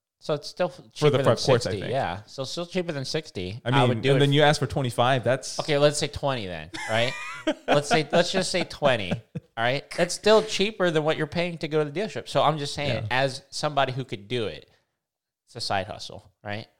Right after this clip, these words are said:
Speaker 1: And you're saving
Speaker 2: Yeah.
Speaker 1: them money. They, of course they'll do it.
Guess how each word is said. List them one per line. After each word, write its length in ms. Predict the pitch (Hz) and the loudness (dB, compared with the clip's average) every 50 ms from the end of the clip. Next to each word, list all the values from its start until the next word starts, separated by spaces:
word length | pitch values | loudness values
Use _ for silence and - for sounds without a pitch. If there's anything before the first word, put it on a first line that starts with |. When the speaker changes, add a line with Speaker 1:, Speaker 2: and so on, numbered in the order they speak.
| _ _ - | _ _ 0
Speaker 1:
And 160 | 131 147 170 | 0 0 2
you're 80 | 170 160 | 0 -2
saving 240 | 135 - 160 151 | -2 -2 -2 -2
Speaker 2:
Yeah. 60 | 143 143 143 151 | -2 -4 -4 -4
Speaker 1:
them 80 | 165 | -4
money. 260 | 165 170 175 190 190 175 _ _ _ _ | -6 -6 -6 -8 -12 -14 _ _ _ _
They, 80 | - 127 | -6 -6
of 140 | 104 - - | -6 -6 -4
course 200 | 262 349 - - | -6 -8 -6 -6
they'll 120 | - 87 | -8 -8
do 160 | 87 82 76 | -8 -8 -10
it. 120 | 78 - | -10 -12